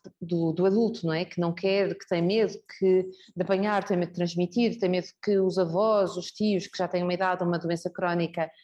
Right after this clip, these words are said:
e os próprios pa-, há miúdos que têm doenças crónicas, não é? Eh, diabetes e outras, eh, e que, e de facto têm de estar protegidos. Eh, mas quem tem mais pa-, são, quem tem, temos que ser nós, Jorge. Não é? Porque nós temos, nós sabemos o que é que pode acontecer.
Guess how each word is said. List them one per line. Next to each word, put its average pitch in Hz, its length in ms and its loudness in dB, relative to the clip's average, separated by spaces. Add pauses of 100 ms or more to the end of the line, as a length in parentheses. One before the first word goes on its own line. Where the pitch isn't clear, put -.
(240)
e 381 60 2
os 370 80 2
próprios 226 420 -2
pa-, - 200 -4
há 269 100 0
miúdos 214 300 0
que 226 80 -2
têm 196 100 0
doenças 185 320 -4
crónicas, 208 640 -2
não 151 80 -4
é? 165 460 0
Eh, 151 40 -2
diabetes 196 680 -2
e 175 120 0
outras, 202 400 0 (420)
eh, 208 160 -2
e 202 80 -2
que, - 320 -14
e 190 160 0
de 190 100 -12
facto 170 280 -6
têm 202 140 2
de 196 80 -6
estar - 260 -4
protegidos. 226 580 -4 (720)
Eh, 160 240 2
mas 185 180 0
quem 180 160 -2
tem 185 180 0
mais 190 280 0
pa-, 226 240 -4
são, 370 260 -2 (300)
quem 339 100 0
tem, 302 240 -2 (1040)
temos 381 200 0
que 381 60 -10
ser 311 140 0
nós, 302 240 2
Jorge. - 360 -4 (560)
Não 208 40 0
é? 190 80 -4
Porque - 200 -18
nós 381 160 -2
temos, 392 260 0
nós 330 200 0
sabemos 269 380 0
o - 40 -12
que 262 80 -4
é - 20 0
que 247 60 -8
pode 233 160 0
acontecer. 285 480 0